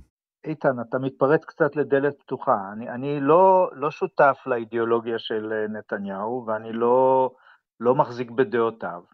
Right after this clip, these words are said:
כלומר, אני ניסיתי להבין מדוע הוא עשה את מה שהוא עשה, ו-, ושיש לו שיקולים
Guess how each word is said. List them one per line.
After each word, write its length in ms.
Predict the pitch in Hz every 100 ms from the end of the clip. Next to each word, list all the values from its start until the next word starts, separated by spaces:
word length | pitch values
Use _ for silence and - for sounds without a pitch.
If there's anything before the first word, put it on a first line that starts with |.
| _ _
כלומר, 240 | 123 120
אני 220 | 127 127
ניסיתי 540 | 127 123 - 151 156 160
להבין 420 | 156 147 214 190
מדוע 460 | 123 110 143 160 156
הוא 300 | 151 143 143
עשה 280 | - 139
את 60 | 143 - -
מה 120 | 120
שהוא 200 | - 143
עשה, 320 | 135 208 202 110
ו-, 180 | 107 107 101
ושיש 480 | 107 - 120 123 135
לו 100 | 135
שיקולים 680 | - - 135 123 135 135